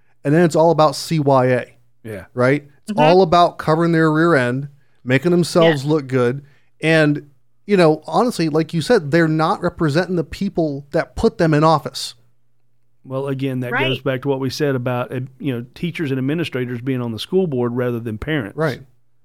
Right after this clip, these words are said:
Speaker 3: Right, absolutely. So last year, I actually put out a survey for just strictly Rockbridge County, um, parents. And I asked, you know,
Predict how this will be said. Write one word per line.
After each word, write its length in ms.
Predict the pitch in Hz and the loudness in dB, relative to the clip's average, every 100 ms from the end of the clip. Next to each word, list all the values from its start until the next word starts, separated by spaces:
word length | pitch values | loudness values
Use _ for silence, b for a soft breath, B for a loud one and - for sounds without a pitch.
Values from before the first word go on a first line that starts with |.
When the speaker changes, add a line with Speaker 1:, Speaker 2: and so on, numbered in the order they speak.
| _ _ _ _ _ _ _ _ _ _ _ - | _ _ _ _ _ _ _ _ _ _ _ -4
Speaker 3:
Right, 280 | 359 349 - | -4 -4 -8
absolutely. 840 | 240 302 302 - 320 330 233 226 220 285 | -8 -8 -10 -18 -18 -14 -12 -12 -12 -10
So 280 | 269 254 - _ _ _ _ | -8 -8 -10 _ _ _ _
last 480 | 233 220 240 294 359 _ _ | -14 -6 -4 -4 -8 _ _
year, 340 | 233 220 196 - | -8 -6 -4 -4
I 120 | 208 | -6
actually 580 | 220 247 _ - 247 220 _ | -6 -8 _ -16 -16 -18 _
put 120 | 240 220 | -12 -8
out 180 | 208 185 | -8 -8
a 100 | 180 _ _ | -14 _ _
survey 580 | 202 214 202 180 - 160 _ | -12 -12 -12 -16 -18 -20 _
for 240 | 202 190 - _ _ _ 185 214 | -8 -8 -12 _ _ _ -10 -6
just 220 | 233 226 _ _ _ | -6 -6 _ _ _
strictly 380 | - 233 - 240 | -8 -6 -4 -4
Rockbridge 560 | 196 190 202 - 240 _ - | -2 -2 -2 -6 -8 _ -6
County, 520 | 214 214 208 208 208 - | -4 -4 -4 -4 -4 -4
um, 280 | 190 190 - | -4 -6 -10
parents. 400 | 240 226 180 165 _ _ _ _ _ _ _ _ - | -6 -4 -4 -6 _ _ _ _ _ _ _ _ -8
And 100 | 233 | -6
I 180 | 254 - | -4 -6
asked, 360 | 220 220 220 220 _ | -6 -4 -6 -10 _
you 220 | 226 | -12
know, 80 | 214 | -10